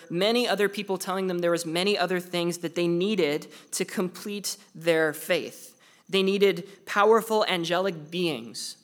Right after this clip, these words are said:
who needed to be pleased. They needed more activities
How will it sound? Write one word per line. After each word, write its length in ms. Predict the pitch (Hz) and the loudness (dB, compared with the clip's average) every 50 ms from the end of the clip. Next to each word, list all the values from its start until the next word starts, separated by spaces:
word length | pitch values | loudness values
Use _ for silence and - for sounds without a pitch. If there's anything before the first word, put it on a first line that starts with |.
| _ | _
who 140 | - - 175 | -6 -4 -2
needed 300 | 180 180 180 185 185 180 | 0 0 2 0 0 0
to 100 | - 175 | -2 -4
be 140 | 160 170 160 | -4 -4 -4
pleased. 640 | 156 - - 170 156 127 - - - - - - - _ - - - _ | -4 -6 -8 -8 -8 -8 -10 -14 -16 -18 -18 -20 -20 _ -20 -20 -10 _
They 140 | 165 185 190 | -2 0 2
needed 280 | 190 196 190 190 175 | 2 2 2 2 2
more 540 | 170 175 180 185 190 202 208 214 214 214 208 - - - - | 0 0 2 4 6 6 6 6 4 4 0 -2 -8 -2 2
activities 1120 | 180 185 180 - - - - 220 226 202 208 - - - 156 160 175 202 208 - - - | 2 2 2 0 -6 -6 -2 -2 0 2 0 0 0 -4 -6 -4 -4 -4 -4 -6 -6 -8